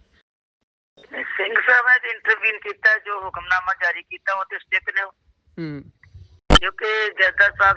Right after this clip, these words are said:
Speaker 1: ਜੀ ਇੱਕੋ ਗੱਲ ਕਹੀ ਜਾਂਦੇ ਆ ਕਿ ਜੋ ਹੁਕਮਨਾਮਾ ਦੋ ਦਸੰਬਰ ਦਾ, ਜੋ ਹੁਕਮਨਾਮਾ ਛੇ ਜਨਵਰੀ ਨੂੰ ਮੈਂ ਕਿਹਾ ਸੀਗਾ,
Speaker 2: ਹੂੰ।
Speaker 1: in ਬਿੱਲ ਲਾਗੂ ਕੀਤਾ ਜਾਵੇ।
Speaker 2: ਹੂੰ।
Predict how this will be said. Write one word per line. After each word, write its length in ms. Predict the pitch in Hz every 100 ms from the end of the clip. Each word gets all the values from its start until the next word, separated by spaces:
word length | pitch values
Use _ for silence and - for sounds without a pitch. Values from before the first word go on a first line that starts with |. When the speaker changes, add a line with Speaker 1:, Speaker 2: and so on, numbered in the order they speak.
| -
Speaker 1:
ਜੀ 60 | 190
ਇੱਕੋ 220 | - 214
ਗੱਲ 200 | 202 185
ਕਹੀ 180 | 180 180
ਜਾਂਦੇ 440 | 185 180 180 180
ਆ 40 |
ਕਿ 120 | 185 -
ਜੋ 380 | - 180 196
ਹੁਕਮਨਾਮਾ 580 | 190 180 175 170 180 180
ਦੋ 280 | 175 175 170
ਦਸੰਬਰ 420 | 165 170 170 170
ਦਾ, 340 | 170 175 175 170
ਜੋ 260 | 170 185
ਹੁਕਮਨਾਮਾ 500 | 175 - 170 165 165
ਛੇ 220 | - 349
ਜਨਵਰੀ 360 | 330 165 - 349
ਨੂੰ 80 | 381 180
ਮੈਂ 100 | 170
ਕਿਹਾ 200 | 160 165
ਸੀਗਾ, 260 | - 160 156
Speaker 2:
ਹੂੰ। 440 | 135 170 156 147 - - - - - - - - 208
Speaker 1:
in 280 | 220 214 -
ਬਿੱਲ 260 | 185 190
ਲਾਗੂ 260 | 170 165 160
ਕੀਤਾ 320 | 165 - 151
ਜਾਵੇ। 260 | 143 139 - -
Speaker 2:
ਹੂੰ। 320 | 170 156 147